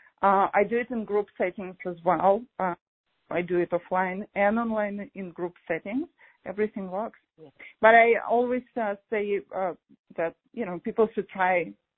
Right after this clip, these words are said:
Speaker 1: both ways for the best results. People should actually try even more modalities than I chose for myself that kind of work because that's, you know, that's how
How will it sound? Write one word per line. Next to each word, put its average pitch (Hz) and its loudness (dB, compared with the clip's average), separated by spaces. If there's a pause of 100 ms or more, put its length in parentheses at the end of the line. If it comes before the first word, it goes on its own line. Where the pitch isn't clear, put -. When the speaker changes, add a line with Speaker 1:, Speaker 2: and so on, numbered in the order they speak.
Speaker 1:
both 180 0 (120)
ways 165 -4 (720)
for 175 -2
the 170 -2
best 165 -4 (120)
results. 185 0 (380)
People 330 2 (120)
should - -10 (220)
actually 190 -2
try 175 2 (220)
even 190 -4
more 190 -4
modalities 165 -2 (140)
than 165 -8 (400)
I 208 4 (140)
chose 240 -2 (100)
for 240 -6
myself 185 -4 (140)
that 175 0 (240)
kind 180 -10
of 165 -12 (100)
work 175 0
because 160 -4 (680)
that's, 180 -14 (440)
you 196 -6
know, 170 -6
that's - 0 (760)
how 208 -2